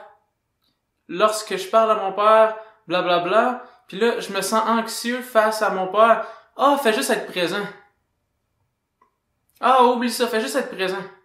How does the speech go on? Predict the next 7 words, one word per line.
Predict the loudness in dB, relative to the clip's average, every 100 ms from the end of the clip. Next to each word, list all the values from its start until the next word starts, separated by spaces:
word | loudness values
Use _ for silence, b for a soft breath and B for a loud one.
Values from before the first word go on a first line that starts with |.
| _ _ _ _ _ _ _ _ _ _ _ _ _ _ _ _ _
Est-ce | -14
que | -10
ça | -8
fait | -8 -8
du |
sens, | -8 -6 -6 -6 -8 -16 -20 _ _ _
ça ? | -16 -16